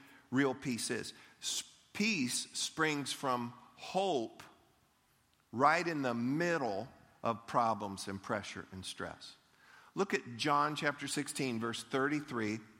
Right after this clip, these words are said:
This is from the Amplified Bible. And Jesus is speaking, and he says, "I have told you these things," and he shared some things about what was gonna be coming up. "I've told you these things so that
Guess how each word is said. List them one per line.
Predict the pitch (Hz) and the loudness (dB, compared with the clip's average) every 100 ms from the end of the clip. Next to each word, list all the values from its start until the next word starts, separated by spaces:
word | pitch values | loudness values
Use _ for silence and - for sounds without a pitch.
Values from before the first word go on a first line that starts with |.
| - _ _ _ _ - - | -20 _ _ _ _ -14 -6
This | 123 | -4
is | |
from | - 143 | 0 0
the | 123 131 | 0 -2
Amplified | 143 143 135 139 139 127 | -2 -2 0 2 2 2
Bible. | 107 101 104 120 - - _ _ _ _ _ _ _ - | 2 2 -2 -10 -14 -20 _ _ _ _ _ _ _ -4
And | 113 | -2
Jesus | 110 147 160 170 156 | 2 4 4 0 -2
is | 151 | -2
speaking, | - - 110 - 110 131 - - | -2 -2 -4 -4 -6 -6 -12 -8
and | 110 | -4
he | 110 | -4
says, | 127 117 | -2 0
"I | 120 151 | 2 2
have | 165 - | -2 -4
told | 175 170 156 | -2 -2 -2
you | 131 127 127 | -2 0 -2
these | 123 127 143 135 | -2 -2 0 -2
things," | - 117 107 123 156 - - - _ | -2 -2 -2 -4 -6 -8 -8 -14 _
and | 104 | -8
he | 104 | -4
shared | - 123 113 | -2 -2 -4
some | 117 | -6
things | 123 117 | -4 -4
about | 113 117 | -2 -2
what | 113 104 | -2 -4
was | 113 | -4
gonna | - 120 | -4 -4
be | 123 | -4
coming | - 127 135 | -4 -4 -2
up. | 95 - - _ _ _ _ - - - | -4 -8 -20 _ _ _ _ -20 -20 -2
"I've | 117 135 | 2 2
told | - 156 156 | 2 -2 -2
you | 165 180 151 - - - - | -6 -8 -10 -12 -20 -20 -16
these | 113 117 151 185 | -6 0 0 0
things | - 139 113 117 - | 0 0 0 -2 -4
so | - 143 131 | -2 0 0
that | 127 123 | 2 2